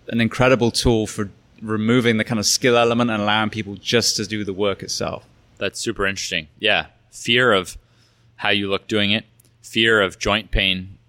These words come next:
Speaker 2: doing it, um, fear of how much time it's gonna take to do it. So, yeah, I think, like, in a firehouse, and if you didn't necessarily have turf in a sled, there's still the, um,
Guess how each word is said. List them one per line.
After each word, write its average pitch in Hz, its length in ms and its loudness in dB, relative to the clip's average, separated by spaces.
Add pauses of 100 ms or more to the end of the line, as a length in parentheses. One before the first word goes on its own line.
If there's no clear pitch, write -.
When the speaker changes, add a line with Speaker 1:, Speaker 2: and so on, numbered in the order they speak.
Speaker 2:
doing 95 260 0
it, 101 140 -2 (500)
um, 90 480 0 (640)
fear 113 360 0
of 98 80 -2
how 107 100 -4
much 98 200 -6
time 104 300 2
it's - 140 -6
gonna 90 220 -2
take - 420 -2
to 101 100 -2
do 82 220 0
it. 90 160 0 (440)
So, 95 440 0 (360)
yeah, 107 120 0
I 104 80 2
think, 120 200 -4
like, 101 160 0
in 104 120 -4
a 95 80 -2
firehouse, 95 760 0 (120)
and 90 400 -2 (360)
if 98 120 -10
you 107 60 -4
didn't 120 140 0
necessarily 104 380 -2
have 87 160 -2
turf 117 320 0
in 95 80 -4
a 90 40 -4
sled, 90 440 0 (420)
there's 98 180 -2
still 117 300 0
the, 95 260 0
um, 87 360 -2